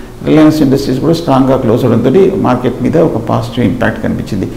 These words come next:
అలాగే ఈ వారం చూస్తే కనుక ఆయిల్ marketing కంపెనీస్లో కూడా ఒక positive trend కనిపించింది.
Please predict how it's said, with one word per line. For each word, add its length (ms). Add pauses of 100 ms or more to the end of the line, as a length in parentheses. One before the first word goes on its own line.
(400)
అలాగే 320
ఈ 140
వారం 320
చూస్తే 200
కనుక 220
ఆయిల్ 360
marketing 440
కంపెనీస్లో 540
కూడా 200
ఒక 560
positive 320
trend 240
కనిపించింది. 580